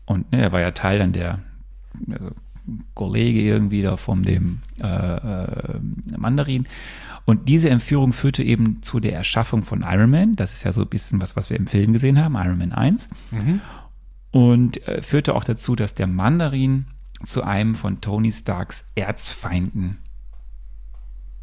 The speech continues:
Speaker 1: wurde und die trafen halt immer wieder aufeinander. So,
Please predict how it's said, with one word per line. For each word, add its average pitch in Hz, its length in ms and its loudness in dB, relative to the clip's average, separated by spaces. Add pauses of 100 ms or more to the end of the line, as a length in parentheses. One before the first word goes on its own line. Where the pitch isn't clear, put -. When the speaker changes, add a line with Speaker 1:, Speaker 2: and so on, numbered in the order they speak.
(960)
Speaker 1:
wurde 113 380 4
und 98 240 -2 (140)
die - 80 -6
trafen 95 360 -4
halt 98 100 -2
immer 98 120 4
wieder 92 140 0
aufeinander. 87 440 -4 (880)
So, - 120 -12